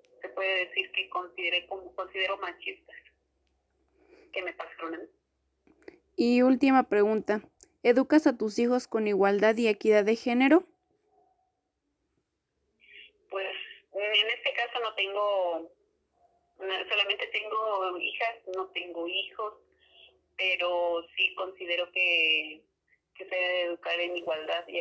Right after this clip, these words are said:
Speaker 1: que, pues, todos somos, los, somos iguales, tanto hombres como mujeres.
Speaker 2: Y, y
Speaker 1: Bueno, te lo entiendo, en cuestión física no, porque el, físicamente los hombres son más fuertes, pero en, en las demás cuestiones, pues,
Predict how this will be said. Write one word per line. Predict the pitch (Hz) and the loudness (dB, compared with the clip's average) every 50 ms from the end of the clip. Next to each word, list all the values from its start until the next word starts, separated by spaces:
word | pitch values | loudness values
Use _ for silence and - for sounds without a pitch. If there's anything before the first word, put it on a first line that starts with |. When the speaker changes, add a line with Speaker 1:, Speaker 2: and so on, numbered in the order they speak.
| 160 - | -8 -8
Speaker 1:
que, | 175 175 | -12 -12
pues, | - 175 165 - _ - | -10 -12 -14 -14 _ -8
todos | 160 160 160 - | -8 -8 -8 -10
somos, | - 160 160 165 - - | -14 -16 -14 -14 -12 -8
los, | 175 165 160 - - | -8 -8 -8 -8 -10
somos | 190 180 190 190 - | -8 -8 -8 -8 -8
iguales, | - 165 170 - 359 - - | -6 -4 -4 -4 -6 -8 -12
tanto | - 339 - - 349 | -14 -14 -10 -10 -10
hombres | 339 349 - - - _ _ _ - | -10 -10 -12 -16 -20 _ _ _ -12
como | - 165 160 160 | -10 -8 -8 -10
mujeres. | 160 - - - 190 185 185 190 - - - - - _ _ _ _ _ _ _ - - _ - - - | -10 -12 -12 -10 -8 -6 -6 -8 -10 -16 -20 -20 -20 _ _ _ _ _ _ _ -20 -20 _ -20 -6 -4
Speaker 2:
Y, | - | -4
y | - | 0
Speaker 1:
Bueno, | - 226 254 330 - | 2 2 2 2 0
te | - 202 | -4 -6
lo | 190 196 | -6 -6
entiendo, | 190 - - 214 214 214 - - 226 220 | -6 -8 -10 -10 -10 -12 -10 -10 -10 -10
en | 208 - | -8 -8
cuestión | 190 185 - 202 196 - | -10 -10 -10 -14 -14 -14
física | - 208 - 185 - - 190 180 180 180 185 196 | -14 -12 -10 -10 -10 -8 -8 -8 -8 -6 -6 -4
no, | 202 208 214 214 - _ _ _ _ _ _ _ _ _ _ _ _ _ | -4 -4 -4 -4 -8 _ _ _ _ _ _ _ _ _ _ _ _ _
porque | - - - 160 | -16 -12 -10 -8
el, | 160 156 - - 170 - _ _ _ - | -6 -6 -6 -8 -10 -14 _ _ _ -14
físicamente | - - 202 - 180 165 165 170 175 180 | -12 -10 -10 -10 -8 -8 -8 -8 -6 -8
los | 175 170 - | -8 -8 -8
hombres | 165 160 165 | -10 -10 -8
son | 170 165 170 | -8 -8 -8
más | 170 170 - | -8 -10 -8
fuertes, | 233 233 226 - - 220 - _ _ | -10 -10 -10 -10 -14 -16 -16 _ _
pero | 180 170 156 156 156 156 156 156 156 156 156 156 151 | -6 -6 -6 -4 -6 -6 -6 -6 -6 -6 -8 -10 -10
en, | 156 156 156 156 - _ _ - | -14 -18 -20 -20 -20 _ _ -12
en | 165 160 | -10 -8
las | 160 156 | -8 -8
demás | 160 - - 311 - | -8 -10 -12 -14 -14
cuestiones, | _ 185 - - - 170 175 - - | _ -18 -18 -16 -16 -16 -16 -16 -16
pues, | - - - | -18 -18 -18